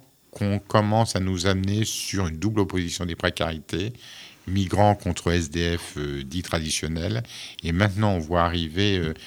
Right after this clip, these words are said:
famille contre, contre personnes isolées. Donc soyons très très vigilants, moi je serais plutôt pour un, une action mutualisée de manière à aider toute personne. Alors c'est un peu le créneau de, de l'abbé Pierre et, et, et d'Emmaüs, mais,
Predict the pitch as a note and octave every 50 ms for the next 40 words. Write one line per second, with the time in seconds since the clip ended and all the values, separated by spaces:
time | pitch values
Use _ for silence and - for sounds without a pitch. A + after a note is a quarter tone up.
0 | - - _ - - - G2 F#2+ F#2+ F#2+ G2 G2+ - - - F2+ F2+ - - -
1 | E2 D#2+ D#2 D#2 D#2 D#2 - - - - - - D#2+ D2 E2 D#2+ - - E2 D2+
2 | C#2 C#2 C#2 B1+ - - - _ _ - - - - - - _ - D#2+ - -
3 | - F2 E2 D#2+ D#2+ - - - G2 F#2+ - - F2+ E2 E2 D#2+ D#2 D#2 E2 E2
4 | F#2+ A2 A2 F2+ D#2+ D#2 - - - D2 - - - - - F#2 F#2+ - - D2
5 | C#2+ C2+ B1+ B1 - - - - - - - - - - - - - - - -
6 | - - - - - - F2 G2 G2 G#2 G2+ - - - G#2+ G2+ G2+ G2 G2 -
7 | G2+ F2+ F2 F2 F2+ E2+ G2+ G#2+ A2 G#2 F#2 F2 E2 F2 F2+ F#2+ G2 F#2 F2+ F2
8 | E2 D#2+ D#2 F2+ F#2 - - - F#2 - - F#2+ F2 - - - G#2+ F#2+ E2+ D2
9 | D2 C#2+ - - E2+ D#2+ - - - F#2+ F2+ E2 D#2 D2+ D2 D2+ D2 C#2+ C#2 C#2+
10 | D#2 D2+ - - F#2 F2+ F2 F2 F2 E2+ D2 D2 D2 D2+ D2 D2 C#2 C2+ - D#2
11 | D#2 D#2 D2+ E2 D2+ - - - F#2+ F2+ F2+ E2 D2+ E2+ G2+ - - - - -
12 | B2 A#2 B2 D3 - - F#2 F#2+ - - F2+ F#2 E2 F#2+ G2 G2 A#2 B2+ C3 B2
13 | A#2 - - F2+ E2+ E2